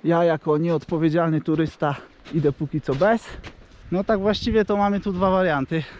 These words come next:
I tu jest ścieżka, tu jest fajny, mało nachylony, wyśnieżony żleb, więc można sobie wybrać.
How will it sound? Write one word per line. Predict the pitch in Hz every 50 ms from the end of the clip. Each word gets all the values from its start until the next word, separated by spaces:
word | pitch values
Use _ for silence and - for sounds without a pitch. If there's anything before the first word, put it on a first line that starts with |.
| - - - - - - - - - - -
I | 143 135
tu | - 185
jest | 175 156 - -
ścieżka, | - - - 185 185 - - - 208 190 185 160 - - - - - - - - - - - - - - - - - - - - -
tu | -
jest | 170 165 160 - -
fajny, | - 180 170 175 170 170 165 156 139 - - - - - - - -
mało | 151 160 160 160 160
nachylony, | 160 147 160 165 160 165 165 160 151
wyśnieżony | 143 156 - - 165 160 165 170 165 147 135
żleb, | 147 156 170 175 - - - - - - - - - - - - - - -
więc | 135 131 -
można | 147 151 143 151 147
sobie | - - 139 143 147
wybrać. | 139 156 160 170 175 190 190 - -